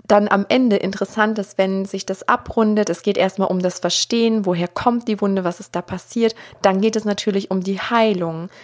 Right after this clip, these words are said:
das Auflösen, Erkenntnisse gewinnen und eine neue Entscheidung treffen. Das ist immer so der Heilungsprozess.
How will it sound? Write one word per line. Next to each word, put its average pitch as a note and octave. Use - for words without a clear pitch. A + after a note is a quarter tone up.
das -
Auflösen, F3
Erkenntnisse G3+
gewinnen E3
und G3
eine G3
neue G3
Entscheidung F#3+
treffen. F3
Das A#3
ist A#3+
immer G#3
so G3
der F#3+
Heilungsprozess. G3